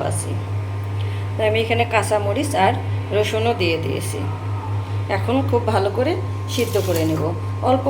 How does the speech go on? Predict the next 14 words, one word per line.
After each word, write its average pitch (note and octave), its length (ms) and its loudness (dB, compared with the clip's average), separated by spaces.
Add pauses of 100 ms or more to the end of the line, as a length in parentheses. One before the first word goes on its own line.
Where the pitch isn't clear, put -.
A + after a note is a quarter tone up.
পরিমাণে A#3 360 2
একটু - 180 -2 (720)
পেঁয়াজ A3 340 4
কুচিও F#3+ 340 0 (840)
দিয়ে F#3 240 4
দিলাম। C#3 260 2 (1800)
তো C4 180 4
এখানে A#3+ 300 0
এই A3 100 -2
যে B3+ 80 2 (260)
ডাল G3+ 180 6 (280)
সিদ্ধটা G3+ 520 0
হয়ে F#3 280 0
গিয়েছে। F#3 320 -2